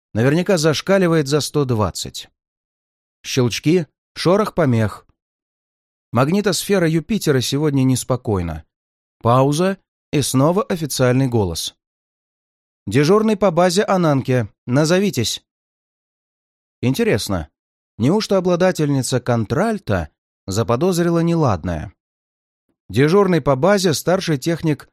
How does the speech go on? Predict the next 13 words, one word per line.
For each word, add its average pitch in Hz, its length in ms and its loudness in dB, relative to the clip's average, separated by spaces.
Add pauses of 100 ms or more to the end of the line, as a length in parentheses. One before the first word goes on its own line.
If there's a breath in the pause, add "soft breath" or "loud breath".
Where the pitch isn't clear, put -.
(140)
Хеверстроу. 117 760 0 (380)
Повторяю, 147 760 2 (360)
дежурный 151 520 2
по 123 160 0
базе 151 520 0 (180)
старший 175 560 0
техник 170 440 -2
Хеверстроу". 120 840 0 (1300)
Это 208 320 2
у 220 60 2
него 170 220 2
получилось 143 600 -2
хуже. 90 520 -6